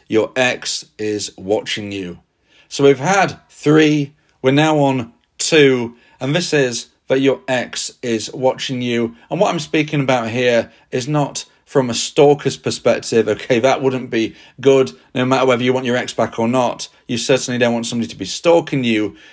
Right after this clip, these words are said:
in that kind of creepy way. But what I'm speaking of mainly here is social media. Let's just say, for instance, that all of a sudden, your ex-dumper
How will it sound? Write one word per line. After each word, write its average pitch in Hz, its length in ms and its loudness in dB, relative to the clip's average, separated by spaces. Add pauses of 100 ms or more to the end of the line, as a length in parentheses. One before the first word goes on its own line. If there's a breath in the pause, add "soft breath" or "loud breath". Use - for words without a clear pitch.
in 117 180 -2
that 123 200 -4
kind 113 220 -6
of 92 100 -10
creepy 165 420 -2
way. 101 340 0 (140 loud breath)
But 147 80 2
what 185 120 6
I'm 180 100 0
speaking 165 440 -2
of 143 180 2 (180 soft breath)
mainly 143 540 0
here 110 420 -4 (120 soft breath)
is 143 160 -6
social 151 340 0
media. 127 600 0 (480 soft breath)
Let's 165 220 2
just - 160 -4
say, 165 140 0
for 151 200 0
instance, 147 600 -2 (200 soft breath)
that 123 180 -2
all 165 200 6
of 151 100 2
a 131 40 -4
sudden, 127 680 -4 (260 soft breath)
your 143 220 6
ex-dumper 139 920 -2